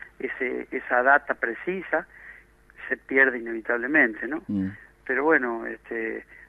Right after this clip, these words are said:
Speaker 1: de todas maneras yo tengo esa, tengo esa, no sé qué, esa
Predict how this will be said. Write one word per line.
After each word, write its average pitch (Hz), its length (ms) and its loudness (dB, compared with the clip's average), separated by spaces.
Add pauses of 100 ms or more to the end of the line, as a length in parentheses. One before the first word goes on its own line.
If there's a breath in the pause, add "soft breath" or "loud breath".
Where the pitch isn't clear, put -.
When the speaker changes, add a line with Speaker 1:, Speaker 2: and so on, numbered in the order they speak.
(140)
Speaker 1:
de 131 80 -4
todas 170 240 4
maneras 156 420 6
yo 143 600 0 (680 loud breath)
tengo 147 280 2
esa, 120 520 2 (100)
tengo 160 240 0
esa, 127 260 -2 (520)
no 165 160 -4
sé - 220 -6
qué, 120 280 -4
esa - 180 -10